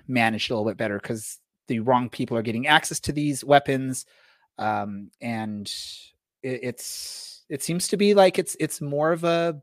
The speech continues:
daily thing we're talking about now is some sort of gun violence. I was reading a, a, a story earlier today that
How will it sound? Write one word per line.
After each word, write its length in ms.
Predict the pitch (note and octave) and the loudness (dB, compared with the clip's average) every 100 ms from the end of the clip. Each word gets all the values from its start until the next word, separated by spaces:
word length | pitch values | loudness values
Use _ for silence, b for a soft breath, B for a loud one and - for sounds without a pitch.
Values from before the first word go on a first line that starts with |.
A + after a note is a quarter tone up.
| _ | _
daily 340 | - D#3 F3 E3+ | -2 0 0 -2
thing 180 | F#3+ | -2
we're 100 | G3+ | -2
talking 300 | - C3+ B2+ | 2 2 2
about 180 | B2 A#2+ | 0 0
now 220 | A#2+ A2+ | 0 -2
is 100 | A2 | -4
some 160 | - C#3+ | -6 -6
sort 240 | - D3 | -4 -4
of 60 | B2+ | -2
gun 160 | C#3+ C3+ | -4 -2
violence. 280 | B2 A2+ | -2 -2
I 60 | A#2+ | -6
was 160 | A#2+ C3+ | -4 -2
reading 320 | C3+ C3+ C3+ | -2 -2 0
a, 160 | B2 - b b b C3 | -2 -2 b b b 2
a, 280 | A#2+ A#2+ - | 4 4 0
a 40 | |
story 540 | B2 - D3+ C#3+ C#3 C3+ | -8 0 4 4 2 0
earlier 360 | C3+ C#3 D3+ D3 | 0 2 2 0
today 380 | - F3 F#3+ B2 | 0 2 2 2
that 360 | A2+ A2 - | 0 0 -6